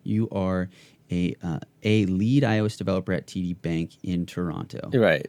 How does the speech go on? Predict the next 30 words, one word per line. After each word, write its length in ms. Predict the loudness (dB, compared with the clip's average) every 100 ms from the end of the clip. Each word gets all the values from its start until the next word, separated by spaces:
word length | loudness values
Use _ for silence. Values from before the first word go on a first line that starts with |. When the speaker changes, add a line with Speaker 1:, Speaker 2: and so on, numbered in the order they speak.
| _
Speaker 2:
right. 140 | 0
Speaker 1:
Um, 100 | 0 0
and, 200 | 0 0
and 120 | 0
you're 120 | 2
also 480 | 2 0 0 2 2
the 100 | 0
host 380 | 0 0 0 0
of 240 | 0 2
More 180 | 0 0
Than 140 | 0 -2
Just 200 | -4 -4
Code 200 | -10 -2
podcast, 680 | -2 -2 0 0 0 -2
and 220 | -4 -2 0
I 80 |
know 100 | 0
you've 220 | 2 0 0
done 200 | -2 -2
s-, 180 | -6 -8
a 80 |
lot 160 | -4 -4
of, 100 | -6
like, 180 | -8 -8
Ray 140 | -6 -4
Wenderlich 500 | -2 0 0 0 -4
stuff. 360 | -4 -2 -2
Speaker 2:
Sure, 240 | -4 -4 -4 -6
yeah. 120 | -6 -4
Speaker 1:
So, 460 | -2 -2 0 -2